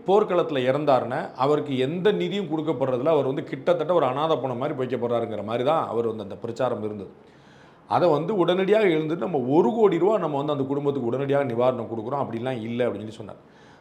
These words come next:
திரு ராகுல் காந்தியோட பிரச்சாரத்துடைய அதர் சைடை நீங்க, அவருடைய பேச்சோட அதர் சைடை பார்த்தீங்கன்னா, அவர் சொல்றாரு, "அக்னிவீர்ல ஒரு வீரன்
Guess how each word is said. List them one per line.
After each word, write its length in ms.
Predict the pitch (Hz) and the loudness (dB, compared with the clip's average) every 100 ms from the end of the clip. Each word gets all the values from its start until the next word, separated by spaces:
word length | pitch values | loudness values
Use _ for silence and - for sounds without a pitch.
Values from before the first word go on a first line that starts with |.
| - | -8
திரு 180 | 208 180 | 0 4
ராகுல் 320 | 160 226 233 | 8 8 6
காந்தியோட 260 | 220 196 160 | 2 2 0
பிரச்சாரத்துடைய 580 | 156 147 180 175 151 | 0 2 2 2 2
அதர் 240 | 127 127 170 | 2 2 0
சைடை 200 | 165 147 | 0 0
நீங்க, 220 | 131 123 107 | -2 -4 -2
அவருடைய 260 | 117 117 | -2 0
பேச்சோட 260 | 147 165 143 | -2 0 0
அதர் 260 | 117 139 | 0 0
சைடை 160 | 139 120 | -2 -2
பார்த்தீங்கன்னா, 640 | 110 101 104 107 113 101 | -2 -6 -8 -8 -10 -10
அவர் 180 | - 123 | -4 -4
சொல்றாரு, 540 | 117 127 151 101 98 - - - - | -2 -2 0 0 -6 -10 -18 -20 -12
"அக்னிவீர்ல 600 | 120 147 190 190 180 156 | -8 -2 0 0 2 4
ஒரு 180 | 135 117 | 4 2
வீரன் 460 | 107 147 113 98 | 0 0 -2 -8